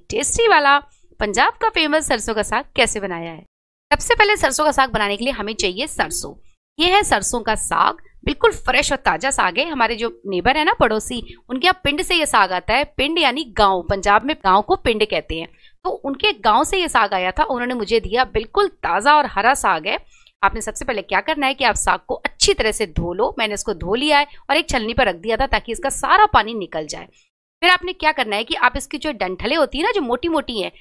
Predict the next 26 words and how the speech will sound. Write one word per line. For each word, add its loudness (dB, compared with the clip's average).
बस 0
उसका 2
हल्का 0
सा 2
छील -4
दो, -2
जिस -8
तरह 0
से -6
मैं 0
छील -4
रही 2
हूँ 4
ना 0
वीडियो 2
में, -4
इस -6
तरह -6
से। -14
वो 2
भी 6
आपने 2
इसे -8
तब 2
छीलना -4
है 0